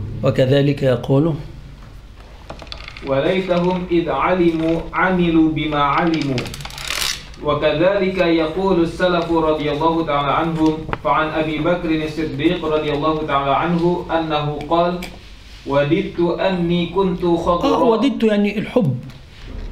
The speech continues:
Speaker 1: ودود يعني المحب، ال-، الوداد، الحب. "أني كنت، ها، خضراء
Speaker 2: "أني كنت
Speaker 1: تأكلني".
Speaker 2: خضراء تأكل-".
Speaker 1: يعني، يعني كان يريد أن يكون زرعاً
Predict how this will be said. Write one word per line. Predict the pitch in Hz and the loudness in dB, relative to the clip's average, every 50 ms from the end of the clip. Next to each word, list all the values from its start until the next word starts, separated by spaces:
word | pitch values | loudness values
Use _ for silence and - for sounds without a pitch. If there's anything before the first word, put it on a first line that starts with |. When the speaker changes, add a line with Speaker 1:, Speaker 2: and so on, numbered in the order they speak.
| - - 156 | -6 0 2
Speaker 1:
ودود | 160 156 151 196 214 196 | 2 4 4 4 4 4
يعني | 165 160 156 156 | 4 4 4 4
المحب، | 147 139 139 139 139 - - 135 117 - - - - - - - - - - - - - - - - - - - - | 4 4 4 4 2 0 -2 -2 -4 -6 -10 -14 -18 -18 -18 -20 -20 -20 -20 -20 -20 -20 -20 -20 -20 -20 -10 -2 2
ال-، | 156 147 143 143 147 | 2 2 2 2 2
الوداد، | 165 165 151 147 147 139 131 160 185 180 147 123 123 - - - | 2 4 4 4 4 4 4 4 4 4 2 0 -2 -8 -8 -8
الحب. | 123 - - - 185 139 120 - - - - - - - - - - - - - - - - - - - - - - - - - - - - - - - - - | -8 -2 0 2 2 2 0 -4 -8 -12 -14 -14 -16 -16 -16 -16 -16 -16 -16 -16 -14 -12 -12 -12 -10 -10 -12 -12 -12 -14 -14 -14 -14 -14 -14 -16 -16 -12 -4 -2
"أني | 170 165 160 156 151 139 | 0 2 4 4 2 2
كنت، | 143 - 185 190 185 190 214 | 2 2 2 2 4 2 2
ها، | 208 170 143 175 196 180 - - - | 2 4 4 4 2 2 0 -2 -2
خضراء | - 139 127 139 127 143 156 165 175 175 | -2 0 2 4 4 4 4 2 2 0
Speaker 2:
"أني | 143 - | -2 -2
كنت | - 180 175 175 165 | -2 -2 -2 -2 0
Speaker 1:
تأكلني". | 180 185 190 185 160 143 131 120 | 2 4 4 4 4 4 4 2
Speaker 2:
خضراء | - 139 135 147 156 165 - - - - - - - - | 0 0 0 0 2 2 2 0 -2 -2 -2 -2 0 2
تأكل-". | 160 160 | 2 2
Speaker 1:
يعني، | 175 185 190 202 196 190 190 | 4 4 2 2 2 2 2
يعني | 180 175 175 180 | 2 4 2 0
كان | 156 - 180 180 180 | 2 2 2 2 4
يريد | 180 180 190 196 208 202 202 | 2 2 2 2 2 2 2
أن | 190 185 | 2 2
يكون | 180 175 - 208 202 190 185 | 0 0 2 0 2 2 2
زرعاً | 160 180 202 190 170 151 147 135 123 | 4 4 4 4 2 2 2 0 0